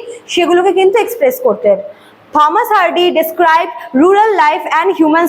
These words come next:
suffering। এবং এই সমস্ত কিছু বাদ দিয়ে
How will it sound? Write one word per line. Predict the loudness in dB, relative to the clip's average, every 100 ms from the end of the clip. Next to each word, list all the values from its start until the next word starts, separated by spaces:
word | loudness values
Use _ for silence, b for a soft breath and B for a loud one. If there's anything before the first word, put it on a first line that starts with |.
| -2
suffering। | 0 0 0 -4 B -2
এবং | 0 0 0
এই | 0
সমস্ত | 2 0 0 0 0
কিছু | 2 2
বাদ | 2 0 0
দিয়ে | 0 2